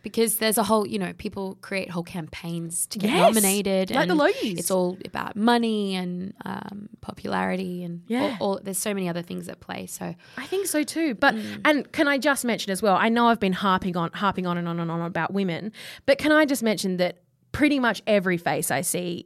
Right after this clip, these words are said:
Speaker 2: is white
Speaker 1: Mm.
Speaker 2: and, you know, there's not a lot of diversity in any range, body shape, nothing. It's all
Speaker 1: Yeah.
Speaker 2: pretty,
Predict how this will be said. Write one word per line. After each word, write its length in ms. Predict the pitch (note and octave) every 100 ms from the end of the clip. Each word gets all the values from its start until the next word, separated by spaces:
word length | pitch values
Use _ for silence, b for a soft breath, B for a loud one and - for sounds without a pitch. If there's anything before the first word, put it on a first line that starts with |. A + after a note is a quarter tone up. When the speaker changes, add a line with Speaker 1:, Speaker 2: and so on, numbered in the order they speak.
| _
Speaker 2:
is 460 | G3+ F3 E3+ - - _
white 360 | F3+ D#3+ - -
Speaker 1:
Mm. 440 | - - F#3 F3+ F3+ B
Speaker 2:
and, 640 | G#3+ G#3 G3 F#3+ F#3 - - _ _ _ _ _ _ -
you 160 | A3
know, 260 | F#3 D3+ C3 - _ _ _ _ _ _ _ _ _ _ _ _ _ G#3 - -
there's 280 | G#3 C#4
not 180 | C4 C4+
a 40 | C4+
lot 160 | A#3+
of 60 | G#3+
diversity 640 | F#3+ F3+ F3+ F3 F3 F3
in 220 | A#3 A#3 A#3 A3+
any 360 | A3+ B3 A#3+
range, 380 | F#3+ F3 F3 F3+ - _ _ _ _ _ _
body 200 | G3 G3
shape, 420 | G3 G#3 G3 F#3+ - B B B _ -
nothing. 500 | F#3+ F3+ E3+ D3+ B2 -
It's 180 | G3+
all 200 | A3+ A3
Speaker 1:
Yeah. 180 | A3 G3 -
Speaker 2:
pretty, 480 | - A3+ A3 G#3